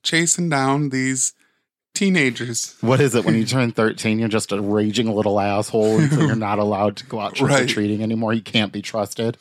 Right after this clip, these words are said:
Speaker 1: <laughs>
Speaker 2: Like that full moon on your thirteenth birthday, all of it, rah!
Speaker 1: <laughs>
Speaker 2: Anger.
Speaker 1: Yeah, that is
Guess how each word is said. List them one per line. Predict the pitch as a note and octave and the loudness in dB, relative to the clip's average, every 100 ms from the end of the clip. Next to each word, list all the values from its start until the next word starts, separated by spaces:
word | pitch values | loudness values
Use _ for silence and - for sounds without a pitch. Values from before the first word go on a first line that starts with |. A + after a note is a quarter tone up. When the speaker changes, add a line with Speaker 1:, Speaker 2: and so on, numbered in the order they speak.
| - | -6
Speaker 1:
<laughs> | D#3+ C#3+ E3 D#3+ C#3 - _ _ | -4 -4 -4 -6 -8 -18 _ _
Speaker 2:
Like | G#2+ | -2
that | A#2 - | 0 -2
full | - C#3 B2+ | 0 2 2
moon | A#2+ A#2+ A#2+ | 2 0 2
on | A#2+ A2+ | 2 0
your | A#2 | -2
thirteenth | - A2 G2+ A#2 A2+ | 0 0 0 -4 -6
birthday, | - A2 A2 A2+ | -2 -2 -2 0
all | A2+ A#2 | 0 0
of | A2 G2 | 0 0
it, | |
rah! | D#3+ G3+ F3 D#3 C#3+ A#2 - - | 0 2 2 2 0 -2 -4 -2
Speaker 1:
<laughs> | D#3 D3 E3 | 0 0 0
Speaker 2:
Anger. | F3 C#3 C3 G#2+ G2+ G2 - | 0 -2 -2 -4 -4 -6 -10
Speaker 1:
Yeah, | D3 F3 | -10 -8
that | C#3 D3+ D#3 | -6 -4 -4
is | B2+ | -2